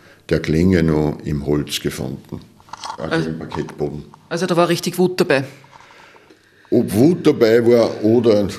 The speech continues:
Speaker 1: nur die Sicherheit, dass er nicht komplett umbringt, fertig umbringt, ist immer schwer zum Sagen. Das sind dann Sachverständige, die sich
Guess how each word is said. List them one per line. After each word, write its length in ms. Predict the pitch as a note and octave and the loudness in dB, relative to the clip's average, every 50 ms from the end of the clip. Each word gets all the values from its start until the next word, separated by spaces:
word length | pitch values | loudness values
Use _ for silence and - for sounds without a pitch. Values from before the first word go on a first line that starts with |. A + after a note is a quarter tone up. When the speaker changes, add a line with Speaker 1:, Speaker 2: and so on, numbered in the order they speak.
| - - | -12 -8
Speaker 1:
nur 180 | - F#2 G2+ A2 | -2 0 0 2
die 120 | F#2+ G2+ | 2 0
Sicherheit, 880 | F#2+ - - A2+ A2+ A2+ A2 G#2+ G2 F2 D#2+ E2 E2+ E2+ - - - - _ | -2 -2 -4 -4 -4 -4 -2 -2 0 2 2 2 2 0 -4 -10 -20 -12 _
dass 160 | - F#2+ D#2 | -6 -4 -4
er 60 | E2+ | -2
nicht 240 | E2+ F2 E2 E2 - _ _ _ | -4 -4 -4 -6 -10 _ _ _
komplett 480 | - - G#2 G#2+ G2+ G#2 G2+ F#2+ - - | -2 0 0 2 2 2 2 2 0 -2
umbringt, 540 | - F2+ F#2 F2+ F2+ F#2 F#2 F#2 E2+ - - | -4 -2 -2 0 0 0 0 0 -2 -6 -10
fertig 600 | - - - - - F2+ F2+ - - F#2+ F2 F#2+ | -16 -16 -6 -2 -2 -2 0 -2 -4 -6 -2 -2
umbringt, 580 | F2+ F2+ F2+ D#2 D#2+ E2+ E2+ E2+ D#2+ - - - - - _ _ _ _ - - - | 0 0 0 0 0 0 -2 -2 -4 -8 -12 -18 -18 -20 _ _ _ _ -20 -20 -12
ist 240 | D#2+ E2+ F2+ - - | -10 -8 -6 -6 -4
immer 280 | F#2 G#2 G#2+ G#2 G2+ F2+ | 0 2 2 4 4 2
schwer 280 | - - - C2+ C2+ C#2+ | 0 0 -2 -2 -2 -2
zum 180 | - - D#2+ D#2+ | -2 -4 -6 -6
Sagen. 400 | - D2+ C2+ C#2+ D#2+ E2 D#2 D#2+ - - - - - | -4 -4 -2 -2 -2 -2 -4 -6 -10 -16 -20 -14 -8
Das 140 | - D#2 - | -6 -4 -2
sind 240 | - D#2+ D#2+ D#2 - | 0 -2 0 0 0
dann 160 | E2+ E2 D#2 | -2 -2 -2
Sachverständige, 1040 | D2 - D#2+ D2 D2+ - - F2 D#2 - - D#2+ D#2 D#2 D#2+ D#2 D#2+ D#2 D2+ - - - - - - - _ _ - | -2 -2 -2 -2 -2 -2 -2 -4 -2 -2 -2 -2 0 0 2 2 2 2 0 0 -4 -12 -18 -20 -20 -20 _ _ -6
die 120 | E2+ D#2+ | -4 -2
sich 280 | D2 D2 D2+ D2 - - | -2 -2 -4 -6 -6 -10